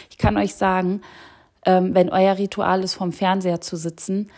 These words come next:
dann wird es irgendwann so sein, dass ihr euch nichts mehr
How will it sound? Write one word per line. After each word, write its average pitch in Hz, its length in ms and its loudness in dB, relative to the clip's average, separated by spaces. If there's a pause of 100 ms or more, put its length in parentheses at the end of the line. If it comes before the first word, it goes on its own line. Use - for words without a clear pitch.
(300)
dann 175 300 2
wird 185 220 0
es 196 140 -4
irgendwann 196 680 2
so 175 140 -4
sein, 175 500 -2
dass 170 240 -4
ihr 180 140 -2
euch 170 180 -4
nichts 160 320 -6
mehr 180 300 -2